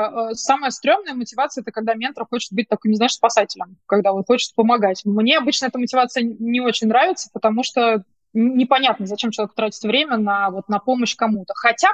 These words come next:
при всём при этом, м, вот в нашей нише именно женщин, для нас это нормальная мотивация, когда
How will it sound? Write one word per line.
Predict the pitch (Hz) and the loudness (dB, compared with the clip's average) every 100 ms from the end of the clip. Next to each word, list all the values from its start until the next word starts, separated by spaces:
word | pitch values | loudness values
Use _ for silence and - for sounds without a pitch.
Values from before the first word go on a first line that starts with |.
| - | 2
при | 254 | -2
всём | - 285 247 | -2 -4 -4
при | - 240 | -4 -4
этом, | 196 190 185 190 214 | -4 -8 -14 -14 -10
м, | 208 - | -10 -6
вот | 196 220 | -4 -4
в | 208 | -2
нашей | 226 349 415 311 | 2 2 2 -2
нише | 262 262 - 220 | -2 0 0 0
именно | 208 214 | -2 -2
женщин, | 214 214 190 - - - - - _ _ _ | 0 -2 -4 -16 -16 -20 -20 -20 _ _ _
для | 214 233 | 0 2
нас | 285 - | 4 2
это | 277 247 | 0 0
нормальная | 240 254 247 208 196 | 0 0 0 -2 -8
мотивация, | 196 - 240 330 285 | -12 -2 0 0 -2
когда | - 196 240 240 | -4 0 2 2